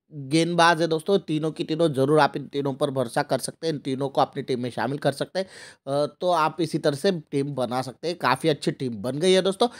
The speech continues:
इसके बाद अगर हम, अ, कंटिन्यू पर क्लिक कर लेते हैं और देख लेते हैं कैप्टन और वाइस कैप्टन हम किसे बना सकते हैं, तो वो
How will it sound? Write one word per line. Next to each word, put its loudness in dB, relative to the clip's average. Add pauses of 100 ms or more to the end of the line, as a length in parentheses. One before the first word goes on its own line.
(220)
इसके 2
बाद 6
अगर 4
हम, 0
अ, -16 (340)
कंटिन्यू 2
पर 4
क्लिक 0
कर 6
लेते 4
हैं 6
और -2
देख 0
लेते 0
हैं -6
कैप्टन 0
और 2
वाइस 4
कैप्टन -2
हम -2
किसे -4
बना 2
सकते -10
हैं, -4
तो -4
वो 2